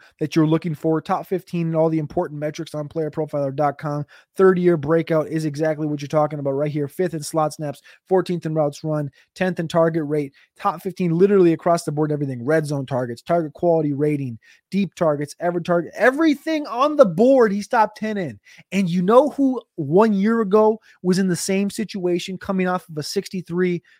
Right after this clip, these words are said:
six fifteen, and four touchdown season? Sixty-three, six fifteen, and four was Dalton Schultz. Cole Kmet's season, the reason nobody's talking about him, six hundred, six twelve,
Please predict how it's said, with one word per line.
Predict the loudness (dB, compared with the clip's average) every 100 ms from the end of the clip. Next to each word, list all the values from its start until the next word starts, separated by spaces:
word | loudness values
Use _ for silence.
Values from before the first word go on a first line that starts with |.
| _
six | -8 -8
fifteen, | -4 -4 -4 -6 -4
and | -6 0
four | 0
touchdown | 0 -4 -2 -4
season? | -2 -4 -4 -6 -10 _ _ _
Sixty-three, | -8 -8 -4 -4 0 0 0 -4 _
six | -8 -8 -6
fifteen, | -10 -6 -4
and | -4 -6
four | 4 8 8 6 -2 _ _ _ _ _
was | -2 2
Dalton | 6 6 6
Schultz. | -2 2 2 2 -6 -18 _ _ _
Cole | 2 2
Kmet's | 2 0 -2
season, | -4 -4 -4 -6 -12 _ _ _ _ -4
the |
reason | 2 2 2 4
nobody's | 6 6 2
talking | 4 4 2
about | 0 0
him, | 0 -4 _ _ _ _
six | -8 -4
hundred, | -2 2 2 0 _
six | -16 -10 -10 -4
twelve, | 4 6 6